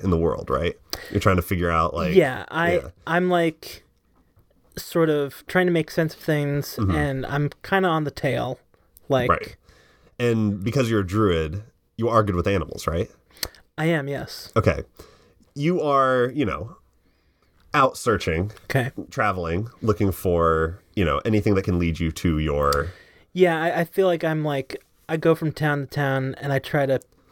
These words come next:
Speaker 2: like, pick up stories of, like, occurrences.
Speaker 1: Yeah, like, things that kinda connect.
Speaker 2: Yeah.
Speaker 1: Shape-shifting,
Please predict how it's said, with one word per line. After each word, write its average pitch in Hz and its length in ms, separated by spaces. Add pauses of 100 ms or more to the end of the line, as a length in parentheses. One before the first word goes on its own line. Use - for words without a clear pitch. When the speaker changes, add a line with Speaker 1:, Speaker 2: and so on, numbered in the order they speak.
(140)
Speaker 2:
like, 131 380 (400)
pick 165 140
up 160 120
stories 131 480
of, 123 120
like, 120 500 (320)
occurrences. - 840
Speaker 1:
Yeah, 82 180
like, 85 180
things 135 340
that 117 140
kinda 107 280
connect. - 560
Speaker 2:
Yeah. - 180
Speaker 1:
Shape-shifting, 90 960